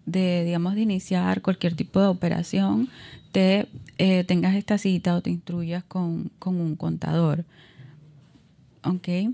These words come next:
Em, para poder, eh,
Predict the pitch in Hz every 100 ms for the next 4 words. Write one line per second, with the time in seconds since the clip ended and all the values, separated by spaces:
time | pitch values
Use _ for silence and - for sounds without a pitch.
0 | - _ - - - _ _ - 196 196
1 | 185 170 170 175 175 - - 196 190 180
2 | 190 185 185 202 208 190 - - 190 180